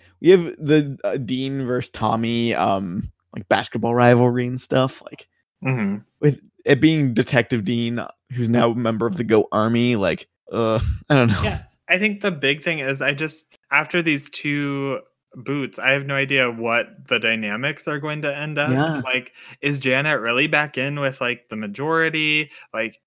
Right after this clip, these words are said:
Speaker 2: is Elizabeth in any sort of strong position where she can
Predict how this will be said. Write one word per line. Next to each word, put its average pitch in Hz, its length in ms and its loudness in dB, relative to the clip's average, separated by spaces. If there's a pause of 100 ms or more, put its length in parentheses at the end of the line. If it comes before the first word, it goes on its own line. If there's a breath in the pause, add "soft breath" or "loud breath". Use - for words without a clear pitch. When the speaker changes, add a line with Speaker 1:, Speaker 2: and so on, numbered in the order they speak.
(100)
Speaker 2:
is 127 140 -6
Elizabeth 131 720 -2 (160)
in 123 140 -2
any 123 320 0
sort 160 240 0
of 160 100 -2
strong 151 340 0
position 147 540 -6
where 117 140 -4
she 131 160 -10
can 117 420 -6